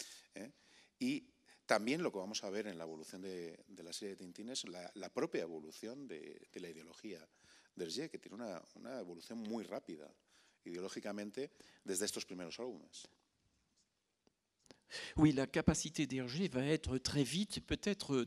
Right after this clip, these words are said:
Speaker 2: dès Tintin en Amérique, dont il choisit le sujet, euh, de s'écarter d'abord un petit peu, puis beaucoup plus franchement, de l'idéologie du journal et de la propagande, d'abord de laisser l'aventure et l'humour passer au premier plan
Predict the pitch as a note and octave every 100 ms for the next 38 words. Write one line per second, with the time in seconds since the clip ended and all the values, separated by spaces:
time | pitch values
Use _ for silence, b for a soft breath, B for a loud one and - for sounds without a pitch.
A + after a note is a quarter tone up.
0 | G#2 D3+ C3+ C#3 - C3+ C3 A#2+ A#2 G#3
1 | D3+ A2 B2+ A2 - C#3 A#2 D3+ C3 A#2+
2 | - C#3+ A#2 D3 F3 G3+ B B B B
3 | B - - - - - - - - F3+
4 | F#3 F3+ - F3+ E3+ - - F#3 G3+ D3+
5 | E3 E3 - E3 D3 - D3 A#3 - C3+
6 | C3+ B2+ B2+ - C#3 B2 B2 A#2 - C3
7 | D3+ G3+ - B B - G#2+ D#3+ E3 B2
8 | C3 B2+ G#2 D#3+ D#3+ C3 A2+ A2+ A#2 D3
9 | F#3+ A#2 A#2 A#2 A#2 A#2+ - G#2 A2+ E3
10 | G3 G#2+ A#2 G2+ F2+ - - A#2 G#2+ G#2+
11 | G#2+ G#2 C3+ G#2 G2+ A2+ B2 - G#2 -
12 | G2 E2+ - - - F2+ F#2 - A2+ C3
13 | F#3+